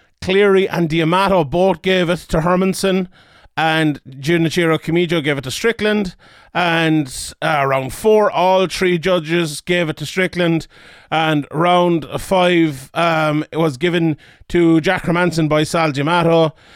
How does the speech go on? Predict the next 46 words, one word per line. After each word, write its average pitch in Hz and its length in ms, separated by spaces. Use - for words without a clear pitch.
uh, 147 400
and 156 380
the 170 200
other 175 140
two 165 240
judges 143 480
gave 160 380
it 151 280
to, 151 760
uh, 139 360
to 147 120
Sean 147 200
Strickland. 143 300
Now, 156 120
let 175 200
me 196 60
just 170 200
make 170 160
sure 170 180
that's, 156 260
uh, 147 320
right 143 220
again. 139 220
So, 143 160
yeah, 139 220
Sh-, - 180
uh, 139 160
Kamijo 185 360
gave 180 140
it 160 40
to 151 80
Strickland, 160 540
and, 165 440
uh, 143 260
and, 147 380
um, 127 640
the 156 120
first 180 240
judge, 156 180
Derek 156 240
Cleary, 156 260
gave 131 180
it 120 40
to 117 60
Strickland. 107 400
So 151 200